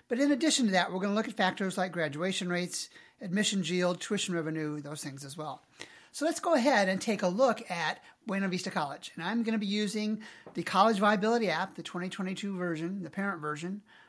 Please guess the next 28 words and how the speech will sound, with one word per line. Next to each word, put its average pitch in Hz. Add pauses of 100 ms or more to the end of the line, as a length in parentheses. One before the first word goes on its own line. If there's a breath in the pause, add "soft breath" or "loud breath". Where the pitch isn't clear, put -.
(120 loud breath)
of -
the 170
College 175
Viability 165
app, 165
to -
look 269
at 220
Buena 202
Vista 175
University. 156 (720 loud breath)
And 214
from 285
the 233
last 269
reporting 269
period, 175
and 165
this 170
data 165
is 180
from 185
the 180
National 170
Center 185
for 180
Education 190
Statistics 208